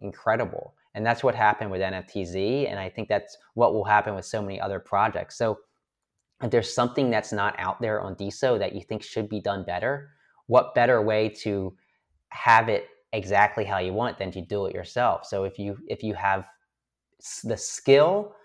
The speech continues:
to do it yourself, then you wanna do it yourself. But maybe somebody else on Createers would be able to help you and do it better. And that's, I,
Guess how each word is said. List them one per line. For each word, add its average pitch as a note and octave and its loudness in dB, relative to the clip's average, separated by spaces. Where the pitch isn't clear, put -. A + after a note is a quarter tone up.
to - 0
do C3 4
it A2 4
yourself, C#3 2
then G#2+ -4
you G2+ -4
wanna G2+ -4
do G2+ -2
it F#2 0
yourself. - 2
But A2 0
maybe B2+ -2
somebody B2+ 2
else C#3 4
on A2+ -2
Createers A#2+ 2
would G#2 0
be A#2 4
able G#2 2
to G2+ -2
help C#3 -2
you F#2+ -4
and F#2 -10
do G#2 -2
it - -6
better. G#2+ -2
And G2+ -8
that's, - -6
I, - -6